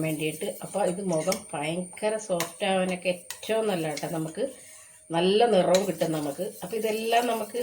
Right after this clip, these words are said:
എന്താ പറയുക, നാച്ചുറലായിട്ടുള്ള എല്ലാം നല്ല സാധനങ്ങളാണ് നമ്മുടെ സ്കിന്നിന് പറ്റിയത്.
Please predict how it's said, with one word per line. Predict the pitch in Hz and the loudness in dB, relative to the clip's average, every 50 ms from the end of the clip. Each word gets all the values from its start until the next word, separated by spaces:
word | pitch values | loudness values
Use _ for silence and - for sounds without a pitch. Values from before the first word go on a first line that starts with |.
| 220 - 202 | -2 -2 0
എന്താ | 190 202 208 202 | 2 2 2 4
പറയുക, | 202 190 180 180 | 2 4 4 4
നാച്ചുറലായിട്ടുള്ള | 175 175 175 - 202 190 185 190 190 202 196 190 190 196 185 180 180 202 240 - - - 160 | 4 2 2 2 0 0 0 2 2 2 2 0 0 0 0 0 0 0 -2 -4 -6 -4 -2
എല്ലാം | 160 165 165 180 185 190 196 - - - - - - - - - - - - - 170 | -2 0 2 2 2 2 2 0 0 -2 -8 -14 -14 -18 -14 -14 -14 -14 -6 0 2
നല്ല | 160 170 180 180 - 214 | 4 6 6 6 6 4
സാധനങ്ങളാണ് | 170 151 147 160 156 160 160 165 170 170 160 160 160 160 | 4 4 4 2 0 0 0 0 0 0 0 0 0 0
നമ്മുടെ | 156 156 - 165 160 - | -2 -2 -4 -6 -6 -8
സ്കിന്നിന് | - 180 156 151 147 151 160 170 170 | -6 -6 -4 -4 -2 -2 0 0 0
പറ്റിയത്. | 156 - - - 147 143 143 226 | -2 -2 -4 -4 -4 -4 -2 -4